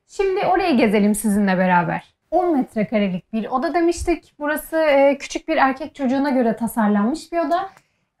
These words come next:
Önce teknik özelliklerinden bahsedeyim, sonra dekorasyona geçelim. Burada, e, salonda, holde ve koridorda seramik, granit seramik kullanılmıştı.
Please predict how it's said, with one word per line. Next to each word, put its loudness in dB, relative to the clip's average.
Önce 2
teknik 0
özelliklerinden 2
bahsedeyim, 0
sonra 0
dekorasyona -2
geçelim. -4
Burada, 4
e, 0
salonda, 2
holde 0
ve 0
koridorda -2
seramik, -2
granit 0
seramik -4
kullanılmıştı. -2